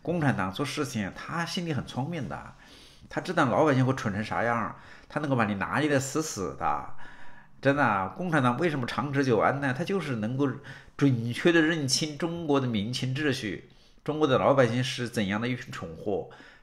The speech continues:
他把你玩的是不要不要的。这个时候你一定要记住啊，常识，学点经济学常识是很有道理的。我们以前几个经济学圈子里的人经常说，说一些非常骄傲的话，但是有几分道理的。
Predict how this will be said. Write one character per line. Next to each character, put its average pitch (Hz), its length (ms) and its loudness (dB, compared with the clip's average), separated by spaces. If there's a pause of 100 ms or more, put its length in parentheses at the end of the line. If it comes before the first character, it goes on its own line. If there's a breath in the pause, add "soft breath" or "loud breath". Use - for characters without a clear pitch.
他 151 100 2
把 147 60 4
你 123 100 2
玩 101 260 8
的 123 60 6
是 117 80 0
不 104 220 2
要 139 160 6
不 110 120 2
要 98 280 4
的。 62 200 -6
这 160 120 -6
个 160 60 -4
时 151 120 -2
候 143 80 0
你 110 160 -4
一 127 60 -4
定 143 120 -6
要 123 140 -4
记 90 180 -8
住 - 240 -12
啊， - 380 -18 (460 loud breath)
常 87 340 -2
识， 127 320 -6
学 117 260 4
点 147 140 6
经 160 180 -4
济 156 120 -4
学 120 120 2
常 90 280 -6
识 92 200 -12
是 - 120 -12
很 87 280 -8
有 135 160 0
道 92 240 -6
理 - 80 -14
的。 - 140 -14 (600 loud breath)
我 107 100 -4
们 123 80 -4
以 135 100 -2
前 127 380 -2
几 - 280 -14
个 - 200 -14
经 - 240 -8
济 143 100 -2
学 120 80 2
圈 147 280 0
子 131 100 -4
里 107 80 -2
的 113 100 2
人 101 160 0
经 - 160 -8
常 127 240 0
说， 123 360 -2
说 120 180 -4
一 123 80 -2
些 127 140 0
非 131 180 -4
常 120 80 -2
骄 135 180 0
傲 147 140 4
的 107 80 4
话， 92 180 -6
但 82 120 -6
是 110 100 -6
有 90 160 -2
几 82 120 -10
分 101 200 -12
道 120 160 0
理 87 120 -6
的。 65 200 -12